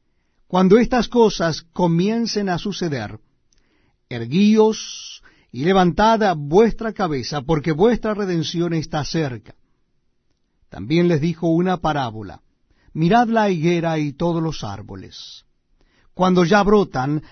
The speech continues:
viéndolos sabéis por vosotros mismos que el verano está ya cerca. Así también vosotros, cuando veáis que suceden estas cosas, sabed que está cerca el reino de Dios.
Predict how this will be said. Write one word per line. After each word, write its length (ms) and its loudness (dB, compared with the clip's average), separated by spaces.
viéndolos 680 0
sabéis 600 -4
por 200 -2
vosotros 520 -6
mismos 580 -6
que 120 2
el 100 2
verano 500 0
está 260 -6
ya 140 -6
cerca. 520 -10
Así 180 -10
también 320 2
vosotros, 640 0
cuando 320 0
veáis 380 0
que 140 -6
suceden 400 -6
estas 260 -4
cosas, 500 -6
sabed 540 -2
que 240 -2
está 260 -4
cerca 520 -4
el 120 -6
reino 360 0
de 120 -2
Dios. 560 -6